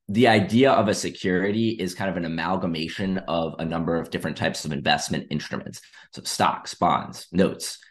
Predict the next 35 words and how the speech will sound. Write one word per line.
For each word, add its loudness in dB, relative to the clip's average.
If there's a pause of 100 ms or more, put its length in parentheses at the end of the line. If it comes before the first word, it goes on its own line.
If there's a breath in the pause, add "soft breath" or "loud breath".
(160 soft breath)
and -2
a -4
catch-all 2
term -2
called 0
investment 2
contracts. -10
And -2
the -2
S 2
E 2
C 0
has 0
primarily 0
focused -6
on -2
this -4
term -4
investment 0
contracts 0 (340 loud breath)
in 10
the 8
world 6
of -6
crypto -2
assets, -12 (500 soft breath)
so 2
that, 0
that's 4
important, 2
uh, 2 (580)
table 4
setting, 0
right? 2
Because 2